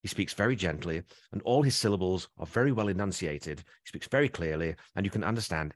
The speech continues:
everything that he says. He's very calm and he's very dedicated and sure about what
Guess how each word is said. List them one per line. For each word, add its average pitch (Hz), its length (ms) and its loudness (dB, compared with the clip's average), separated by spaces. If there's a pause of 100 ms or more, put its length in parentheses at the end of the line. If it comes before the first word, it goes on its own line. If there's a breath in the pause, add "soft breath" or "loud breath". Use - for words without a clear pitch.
everything 87 400 -4
that - 140 -8
he 80 80 -10
says. 65 420 -8 (120)
He's - 80 -20
very 95 160 -4
calm 85 420 0
and 73 100 -8 (160)
he's 87 100 -4
very 113 220 0
dedicated 87 640 -2
and 85 100 -10
sure 113 340 -2
about 78 240 -8
what 82 240 -8